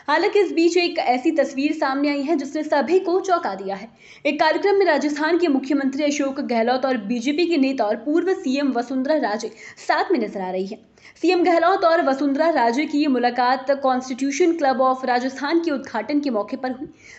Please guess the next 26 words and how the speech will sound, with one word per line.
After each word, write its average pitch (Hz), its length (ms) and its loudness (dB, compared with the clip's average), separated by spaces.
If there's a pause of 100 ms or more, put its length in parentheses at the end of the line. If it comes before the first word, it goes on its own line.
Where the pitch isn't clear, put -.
वहां 277 160 4
विधानसभा 302 540 2
अध्यक्ष 277 400 0
डॉक्टर 277 400 0
सीपी 359 400 0
जोशी 269 360 -2
और 233 320 2 (380)
एलओपी 302 480 0
राजेंद्र 302 540 2
राठौड़ 247 440 2
समेत 254 320 -2 (160)
अन्य 349 280 4
लोग 240 300 0
भी 240 180 0
मौजूद 220 440 -2
थे। - 80 -12 (520)
यह 320 80 2
तस्वीर 370 420 4
अब 392 160 2
सोशल 349 420 2
मीडिया 262 440 2
पर 320 240 2
वायरल 226 320 0
हो 320 100 0
रही 277 240 -2
है, - 140 -14